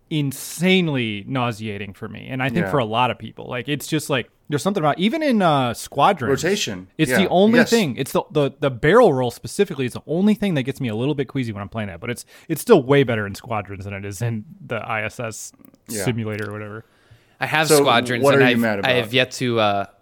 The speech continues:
Speaker 3: yet to try the V R version of it yet, but that's probably
Speaker 1: Oh,
Speaker 3: on my
Speaker 1: so
Speaker 3: list for
Speaker 1: good.
Speaker 3: this week. Um, so, okay, so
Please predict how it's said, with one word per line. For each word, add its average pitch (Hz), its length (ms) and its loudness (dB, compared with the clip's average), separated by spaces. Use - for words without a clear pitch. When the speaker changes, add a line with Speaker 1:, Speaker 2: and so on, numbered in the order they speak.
Speaker 3:
yet 139 160 -2
to 151 80 0
try 131 200 2
the 120 80 -2
V 117 140 0
R 110 100 4
version 104 360 -6
of 110 140 -6
it 101 100 -4
yet, 98 280 -4
but 104 220 -6
that's 110 260 -4
probably 113 320 -2
Speaker 1:
Oh, 104 40 -2
Speaker 3:
on 104 60 -4
my 101 60 -4
Speaker 1:
so 101 80 -4
Speaker 3:
list 101 180 -4
for - 40 -8
Speaker 1:
good. 110 100 -2
Speaker 3:
this 107 200 -6
week. - 460 -8
Um, 107 360 -2
so, 160 340 2
okay, 147 220 4
so 147 260 2